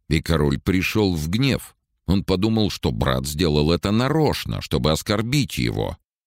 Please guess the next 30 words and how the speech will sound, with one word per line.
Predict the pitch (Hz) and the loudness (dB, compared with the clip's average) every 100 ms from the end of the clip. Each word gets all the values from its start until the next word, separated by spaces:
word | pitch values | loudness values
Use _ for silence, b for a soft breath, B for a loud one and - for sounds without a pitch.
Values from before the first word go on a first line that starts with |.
| _ _ | _ _
И | 62 | -2
у | 64 | 0
него | 65 65 87 117 | 2 2 0 0
стали | - - 71 78 | -4 -2 0 0
переворачиваться | 85 87 65 57 52 64 - 80 78 - | -2 0 0 0 -2 -2 -2 -4 -4 -4
внутри | 80 69 60 - 60 58 - | -2 -2 -2 -4 -6 -8 -8
кишки. | 73 65 - - 50 - - _ _ _ _ _ _ - | -6 -4 -8 -10 -10 -10 -16 _ _ _ _ _ _ -2
Но | 113 | 0
он | 160 | 2
решил | 165 156 - 156 | 0 0 0 -2
покуда | 143 135 143 135 | -2 -2 0 0
не | 131 | 0
давать | 139 156 151 | 0 0 -2
волю | - 73 64 64 | -2 0 0 -4
чувствам, | - 71 - - 57 50 - _ | -4 -4 -4 -8 -8 -8 -14 _
чтобы | - 143 101 101 | -6 -2 0 2
не | 95 | 2
омрачить | 92 90 85 - 60 50 - | 0 0 -2 -4 -6 -6 -4
первое | 69 58 55 57 | -2 -2 -2 -4
свидание | - 71 64 80 82 73 67 | -4 -4 -2 0 0 0 -2
с | - | -2
невестой, | 73 55 55 50 - 57 50 - _ _ | -2 -2 -2 -4 -6 -6 -6 -10 _ _
ибо | 90 87 107 | -2 0 2
не | 117 | 2
мог | 135 135 110 | 0 -2 -4
насытиться, | 117 120 - - 123 113 - 65 - 65 | -4 -4 -6 -4 -4 -2 -4 -6 -4 -4
бросая | 55 71 - 78 67 64 | -4 -6 -4 -2 -2 -2
на | 64 | -2
нее | 65 65 62 | -2 -2 -2
взгляды | 53 50 65 90 117 98 104 | -4 -6 -2 0 0 2 2